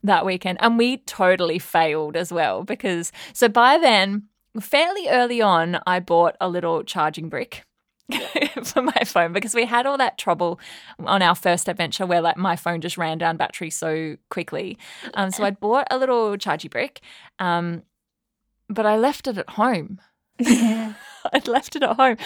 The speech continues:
Speaker 1: I just completely forgot it. And you also forgot your
Speaker 2: Um,
Speaker 1: cable as
Speaker 2: yeah, my
Speaker 1: well.
Speaker 2: charging cable. Like, I got it, I
Speaker 1: When
Speaker 2: remember getting on the bus and being like, "I didn't bring my
Speaker 1: Oh.
Speaker 2: cable."
Speaker 1: Yeah, and me too.
Speaker 2: <laughs>
Speaker 1: I was like, "Oh no." Um, because I was like, um,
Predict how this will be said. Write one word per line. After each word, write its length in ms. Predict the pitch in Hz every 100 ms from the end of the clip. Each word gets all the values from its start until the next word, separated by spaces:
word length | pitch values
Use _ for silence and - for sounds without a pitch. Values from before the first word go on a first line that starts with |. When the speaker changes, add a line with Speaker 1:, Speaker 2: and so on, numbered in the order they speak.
| -
Speaker 1:
I 100 | 220
just 340 | 226 247 - -
completely 320 | 254 240 -
forgot 240 | 208 220
it. 60 | 190
And 160 | 196 214
you 100 | 302
also 360 | - 240 247 226
forgot 360 | - 202 190 -
your 540 | 185 190 185 180 180 - _ _ _ _
Speaker 2:
Um, 140 | - 233
Speaker 1:
cable 420 | 208 226 190 175
as 160 | 170 190
Speaker 2:
yeah, 240 | 202 165
my 60 | 151
Speaker 1:
well. 120 | 110
Speaker 2:
charging 380 | 190 240 233 202
cable. 460 | 226 202 202 226
Like, 140 | 208 247
I 60 | 269
got 160 | 294
it, 60 | 285
I 20 |
Speaker 1:
When 80 | 277
Speaker 2:
remember 220 | 311 339
getting 260 | 320 302 302
on 80 | 277
the 80 |
bus 420 | 220 247 240 233 311
and 80 |
being 140 | 269 220
like, 180 | 226 -
"I 80 | 320
didn't 160 | 214 220
bring 180 | 226 240
my 80 | 262
Speaker 1:
Oh. 40 |
Speaker 2:
cable." 520 | 330 339 233 214 220 - -
Speaker 1:
Yeah, 360 | 262 220 185 175
and 140 | 214
me 180 | 214 311
too. 140 | 294 247
Speaker 2:
<laughs> 20 |
Speaker 1:
I 40 |
was 120 | 175
like, 140 | 196 190
"Oh 360 | 202 196 196 196
no." 920 | 233 381 392 392 392 370 381 392 415 - - - -
Um, 400 | 214 202 190 185
because 260 | - -
I 80 | 214
was 120 | 190 180
like, 220 | 160 - -
um, 220 | 202 180